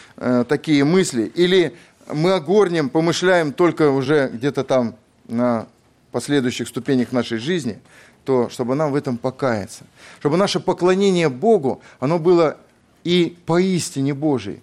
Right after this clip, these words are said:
как Слово Божие нам открывает, и чтобы это поклонение было от всего нашего сердца. Мы всем сердцем желали так поступить. И мы видим, что когда человек своё сердце располагает к Богу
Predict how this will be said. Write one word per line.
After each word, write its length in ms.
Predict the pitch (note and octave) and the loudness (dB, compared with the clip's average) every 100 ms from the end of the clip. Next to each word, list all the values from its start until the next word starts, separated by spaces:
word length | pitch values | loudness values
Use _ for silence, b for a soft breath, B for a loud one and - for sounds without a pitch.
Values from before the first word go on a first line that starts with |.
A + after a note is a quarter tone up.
| _ | _
как 140 | C#3+ | -6
Слово 320 | - D#3+ D3+ | -2 0 0
Божие 300 | C#3 D3 B2 | 0 -4 -2
нам 180 | B2 A#2 | -2 -2
открывает, 560 | A2 - C#3 G#3 E3+ G#2 B B B - | -4 -4 -2 0 -2 -6 B B B -8
и 120 | C#3+ | -8
чтобы 320 | - E3+ D3+ | -2 0 0
это 260 | C#3+ C#3+ C#3+ | 0 -2 -4
поклонение 540 | C#3+ C#3 C#3+ F#3 E3+ | -4 -4 -2 -2 -4
было 340 | C3 C#3 B2 - | -2 -2 -2 -4
от 140 | C3 | -8
всего 360 | - - D#3 F3 | -8 -6 -6 -4
нашего 340 | D3+ B2+ C3 | -4 -2 -4
сердца. 400 | A#2+ B2+ G#2 E2 B B - | -2 -4 -4 -8 B B -6
Мы 300 | D3 F#3 D3+ | 0 0 0
всем 280 | - E3+ | -2 -4
сердцем 440 | D3+ A3 G3+ D#3+ C#3 | -2 -2 -2 -2 -2
желали 460 | C3+ E3+ F3 C#3 B B _ - | 2 2 2 0 B B _ -2
так 260 | D3+ C3+ | -2 -2
поступить. 600 | B2+ - C#3 - A2 G#2 _ b b b _ | -8 -8 -8 -6 -8 -8 _ b b b _
И 80 | B2 | -2
мы 140 | C#3 | 0
видим, 240 | D3+ B2+ A#2 | 0 0 -4
что 180 | A#2 | -6
когда 260 | G#2+ A#2 D#3 | -6 -4 -4
человек 520 | D#3+ D#3+ D3+ A#2+ F#2+ | -4 -2 -2 -2 -6
своё 200 | - C3 | -6 -6
сердце 360 | C3 F#3 F3+ D#3 | -2 -2 -2 -4
располагает 580 | D3+ - D#3 D3 D3+ C#3+ | -6 -2 -2 2 0 -2
к 40 | |
Богу 440 | B2+ C3 A2+ E2+ | -2 0 0 -4